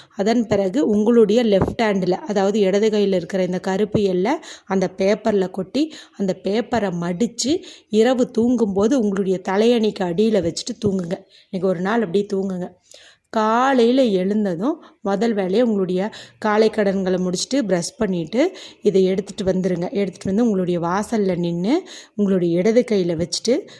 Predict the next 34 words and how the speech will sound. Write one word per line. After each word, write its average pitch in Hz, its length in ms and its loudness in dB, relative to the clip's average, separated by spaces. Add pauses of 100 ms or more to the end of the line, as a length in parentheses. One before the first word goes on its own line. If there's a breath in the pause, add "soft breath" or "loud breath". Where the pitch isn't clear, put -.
(100)
கிழக்கு 226 380 0
பக்கம் 196 280 -4
பார்த்த 175 260 -4
மாதிரி 190 300 -2
நின்னுக்கோங்க. 175 380 -4 (100)
ஈஸ்ட் 220 320 -2
ஃபேஸ்ல 190 320 -2
நின்னுட்டு, 180 580 -4 (400 loud breath)
உங்களுடைய 208 540 2
தலையை 190 560 0 (400 loud breath)
இந்த 214 280 0
பக்கம் 220 340 -2
மூன்று 196 340 0
முறை, 180 280 0
அந்த 190 220 -2
பக்கம் 180 240 -4
மூன்று 170 200 -6
முறை, 175 160 -6
அதாவது 180 380 -2
வலது 196 380 0
to 208 120 -2
இடது, 180 360 -2 (180)
கிளாக் 208 260 -2
வைஸ்ல 208 320 0
மூன்று 185 360 -4
முறை, 185 340 -6 (260 loud breath)
ஆன்டி 226 380 -2
கிளாக் 185 280 -4
வைஸ்ல 185 340 -2
மூன்று 175 360 -4
முறை, 180 320 -4 (120)
அவ்வளவே 175 320 -4
தான். 185 180 -6 (280 loud breath)
சுத்திட்டு 214 640 -2